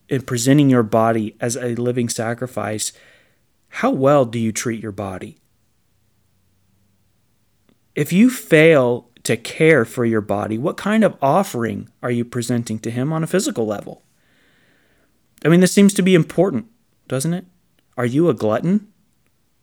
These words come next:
Are you lazy? Perhaps you hate your body because of its limitations in whatever form, especially as we age. But at the end of the day, we are stewards of it until we die.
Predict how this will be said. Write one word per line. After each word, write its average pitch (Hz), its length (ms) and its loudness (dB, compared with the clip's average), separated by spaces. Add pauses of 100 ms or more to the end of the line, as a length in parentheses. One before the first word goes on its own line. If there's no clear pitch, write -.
(800)
Are 123 60 -2
you 117 100 0
lazy? 113 640 -2 (1800)
Perhaps 160 420 2
you 160 80 2
hate 139 260 2
your 151 120 2
body 123 340 2
because 139 240 -2
of 131 60 -6
its 131 120 -6
limitations 135 640 0
in 123 100 0
whatever 120 300 0
form, 123 300 -2
especially 139 440 -2
as 131 120 0
we 110 180 -4
age. 98 320 -8 (1200)
But 165 240 4
at 165 80 2
the 180 100 4
end 180 80 6
of 170 60 4
the 156 80 2
day, 165 160 6
we 165 180 4
are 143 140 2
stewards 180 540 2
of 120 120 4
it 143 160 -4
until 147 360 2
we 135 120 -2
die. 117 440 0